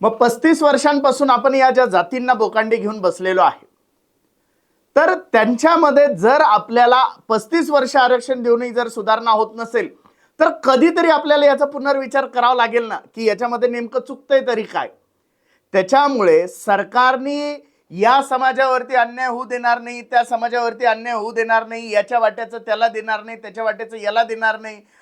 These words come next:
मग ओपनच्याच वाटेचं कसं काय तुम्ही कोणाला देऊ शकता, हा विचारही सरकारला करावा लागेल. आणि मुळात आरक्षणाबद्दल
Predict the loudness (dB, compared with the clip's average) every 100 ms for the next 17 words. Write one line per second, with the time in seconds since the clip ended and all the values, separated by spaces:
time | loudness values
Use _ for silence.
0 | _ 0 2 2 4 2 2 2 0 0
1 | 0 0 0 0 0 0 -2 -2 -4 -2
2 | -6 -2 -2 -2 -8 -4 0 2 0 -2
3 | -6 -10 -6 0 2 0 0 0 0 -4
4 | -6 -6 -6 -6 -8 -8 -8 -8 -12 -20
5 | _ _ _ _ _ _ _ _ 0 2
6 | 0 0 2 4 2 0 2 2 2 -4
7 | -6 -2 0 -2 -2 -4